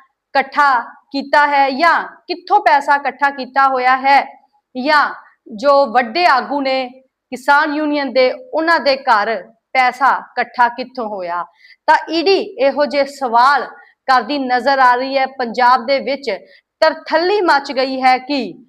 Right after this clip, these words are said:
ਜੋ ਈ ਡੀ ਹੈ ਹੁਣ ਉਹ ਕਿਸਾਨਾਂ ਦੇ, ਜੋ ਵੱਡੇ ਕਿਸਾਨ ਯੂਨੀਅਨ ਦੇ ਆਗੂ ਨੇ, ਉਹਨਾਂ ਦੇ ਘਰ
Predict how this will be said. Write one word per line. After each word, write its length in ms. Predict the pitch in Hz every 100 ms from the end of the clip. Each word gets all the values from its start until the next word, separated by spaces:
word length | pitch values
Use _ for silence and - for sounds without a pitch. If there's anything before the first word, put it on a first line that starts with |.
| _ -
ਜੋ 160 | 262 277 285
ਈ 140 | 285 294
ਡੀ 240 | 349 339
ਹੈ 200 | 269 262 247 - -
ਹੁਣ 180 | 294 302
ਉਹ 280 | - 269
ਕਿਸਾਨਾਂ 600 | 269 254 - 254 277 302
ਦੇ, 220 | 220 185 160 _ _ _ _ 202
ਜੋ 100 | 226
ਵੱਡੇ 320 | 233 220 277
ਕਿਸਾਨ 400 | 269 262 240 254
ਯੂਨੀਅਨ 720 | 254 262 277 269 262 254 -
ਦੇ 140 | 233 254
ਆਗੂ 320 | 240 247 294 311
ਨੇ, 180 | 233 226 _ _ _
ਉਹਨਾਂ 280 | 285 302 294
ਦੇ 140 | 247
ਘਰ 420 | 240 233 214 214